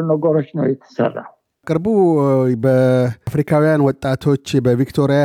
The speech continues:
Speaker 2: ፖሊስ ሰራዊት ውስጥ ተመልምለው ስልጠናቸውን በብቃት በመጨረስ ለመመረቅ በቅተዋል። የአፍሪካውያን ወጣቶች በፖሊስ ሰራዊት አባልነት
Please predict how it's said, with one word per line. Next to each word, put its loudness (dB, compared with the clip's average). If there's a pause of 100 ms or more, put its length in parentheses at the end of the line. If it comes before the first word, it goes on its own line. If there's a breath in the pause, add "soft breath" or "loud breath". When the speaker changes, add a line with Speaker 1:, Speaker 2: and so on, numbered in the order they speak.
Speaker 2:
ፖሊስ -2
ሰራዊት 0
ውስጥ -4 (280)
ተመልምለው -2
ስልጠናቸውን 0
በብቃት 0
በመጨረስ -2
ለመመረቅ -4
በቅተዋል። 0 (300 soft breath)
የአፍሪካውያን 2
ወጣቶች 0 (360)
በፖሊስ 0
ሰራዊት 0
አባልነት 0